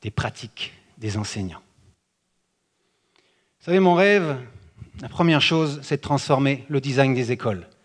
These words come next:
Trop souvent, si vous promenez à travers le monde, les écoles sont d'une laideur, d'un déprime total. Changer la mentalité des enseignants.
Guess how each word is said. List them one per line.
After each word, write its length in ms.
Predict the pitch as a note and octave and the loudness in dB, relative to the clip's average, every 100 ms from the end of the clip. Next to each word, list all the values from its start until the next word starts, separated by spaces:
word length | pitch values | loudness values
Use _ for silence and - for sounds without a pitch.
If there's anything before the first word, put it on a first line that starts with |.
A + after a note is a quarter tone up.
| _ _ - | _ _ -20
Trop 260 | - D3+ | -8 -4
souvent, 460 | C#3 - B2+ C#3 - - _ _ | -4 0 2 2 0 -16 _ _
si 240 | - - B2 | -18 -14 -10
vous 120 | B2 | -8
promenez 440 | - B2 A#2+ A#2+ A#2+ | -2 0 0 -4 -8
à 60 | |
travers 300 | A2 A#2 A2+ | -6 -2 0
le 100 | A2 | 0
monde, 340 | A2 A#2+ A#2 G#2+ _ _ _ | -2 -2 -4 -8 _ _ _
les 180 | A2+ G#2 | -6 -4
écoles 440 | G#2+ A#2 A2 G#2+ - - | -4 -2 -2 -2 -10 -18
sont 360 | - - G#2 G2 - _ | -12 -8 -8 -8 -14 _
d'une 200 | G#2 G2 | -8 -4
laideur, 520 | G#2 B2 A#2 A2+ A2+ G#2+ - _ _ _ _ | -2 0 2 0 -2 -8 -20 _ _ _ _
d'un 120 | G2+ | -10
déprime 520 | F#2+ A#2 - A#2+ G#2+ G2+ - | -4 -2 0 -2 -2 -6 -8
total. 400 | A#2+ - D#2+ D#2 - _ _ _ _ _ _ _ _ _ _ _ | -6 -6 -10 -12 -20 _ _ _ _ _ _ _ _ _ _ _
Changer 480 | - F#3 E3+ E3+ F3 | 2 4 4 4 4
la 140 | D3+ | 4
mentalité 580 | D#3 D3+ D#3 C#3+ C#3 D3+ | 2 0 0 -2 -4 -6
des 240 | C#3 B2+ | -4 -2
enseignants. 520 | C#3+ - C#3+ C3+ A2 | -2 -2 -2 -2 -4